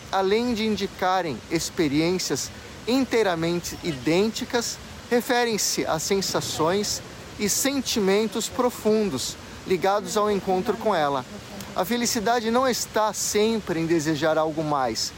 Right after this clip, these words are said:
mas se encontra na vivência profunda do momento presente, encontrando nela a alegria,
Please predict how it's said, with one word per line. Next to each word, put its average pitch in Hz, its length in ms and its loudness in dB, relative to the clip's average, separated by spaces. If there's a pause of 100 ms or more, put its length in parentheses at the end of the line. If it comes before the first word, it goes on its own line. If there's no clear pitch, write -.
(300)
mas 190 300 2
se - 360 -4
encontra 202 680 0 (300)
na 196 120 2
vivência 226 480 0
profunda 226 680 0
do 165 120 -2
momento 170 420 0
presente, 143 680 -2 (380)
encontrando 175 680 2
nela 160 500 2
a - 80 -2
alegria, 170 640 2